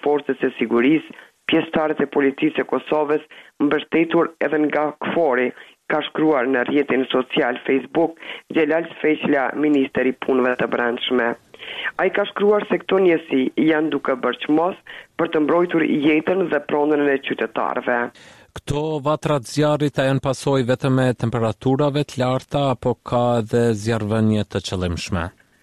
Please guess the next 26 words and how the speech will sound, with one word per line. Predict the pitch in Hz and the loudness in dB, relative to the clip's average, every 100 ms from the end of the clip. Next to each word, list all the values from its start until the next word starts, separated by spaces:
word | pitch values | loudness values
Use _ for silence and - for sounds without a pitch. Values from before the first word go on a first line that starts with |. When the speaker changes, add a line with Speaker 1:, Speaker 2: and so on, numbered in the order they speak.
| - - | -14 -8
Speaker 1:
Përkundër | 180 175 240 214 202 202 | -6 0 0 2 0 0
temperaturave | 190 175 180 175 180 160 160 | -2 0 -2 -2 -2 0 -2
të | 160 160 | 0 2
larta, | 156 151 156 180 190 | 2 0 -2 0 2
ministri | 165 160 165 160 - 151 - | 4 4 4 2 0 -2 -2
Sfeqla | - 190 160 - 151 160 - - - - - | -2 2 2 2 0 0 -6 -18 -20 -14 -4
ka | 175 - | -4 -2
thënë | 202 214 208 | 0 0 0
se | 180 | -2
është | 175 160 | -2 -2
hasur | 165 190 190 175 165 - 143 | 0 0 0 0 0 2 2
raste | 143 143 - 165 | 2 -2 -2 -2
të | 156 143 | 0 0
zjarrvënies | 151 147 156 170 175 160 | 0 0 0 2 2 2
së | 151 - | -2 0
qëllimshme | 151 147 175 - 170 165 160 - - - 160 | 0 2 2 2 2 0 -2 -10 -18 -2 0
nga | 160 156 | 2 -2
disa | 151 190 - 196 196 | -4 -6 -2 -2 0
qytetarë | 170 170 165 170 165 | 0 0 0 -2 -2
të | 151 - | -4 -2
pandërgjegjshëm, | 160 151 143 139 143 113 - 131 120 - - - - - | -2 0 -2 0 0 0 -2 -4 -4 -6 -12 -16 -8 -4
për | 175 - | -4 -4
çka | - 147 - | -4 -2 -2
policia | 156 143 160 139 | -2 0 0 0
e | - | 0
Kosovës | 139 - 160 175 214 | -4 -2 0 0 -2